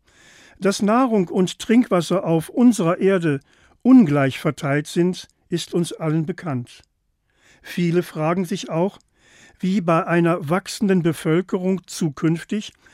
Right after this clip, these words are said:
die Speisekammer Erde alle ernähren kann. Mahatma Gandhi,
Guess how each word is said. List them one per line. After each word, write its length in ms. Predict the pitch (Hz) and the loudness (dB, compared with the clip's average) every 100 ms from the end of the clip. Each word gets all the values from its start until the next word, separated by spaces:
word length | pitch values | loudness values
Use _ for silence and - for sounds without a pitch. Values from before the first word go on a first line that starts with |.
| - _ - | -20 _ -4
die 180 | 170 | -2
Speisekammer 1000 | 147 - 165 151 147 175 - 185 180 175 - | -2 -4 0 0 0 -4 -4 0 2 0 -2
Erde 520 | - 135 135 143 196 - | -2 0 0 -2 -4 -4
alle 380 | - 139 131 - | -4 -2 -2 -4
ernähren 480 | 156 135 175 214 143 | -2 0 0 -2 -6
kann. 320 | 135 113 117 _ _ _ _ _ _ _ _ _ - - - _ | -8 -12 -12 _ _ _ _ _ _ _ _ _ -20 -20 -20 _
Mahatma 520 | 175 180 202 - 226 214 | 0 2 2 2 2 2
Gandhi, 600 | 180 156 131 127 120 | 4 2 2 -2 -6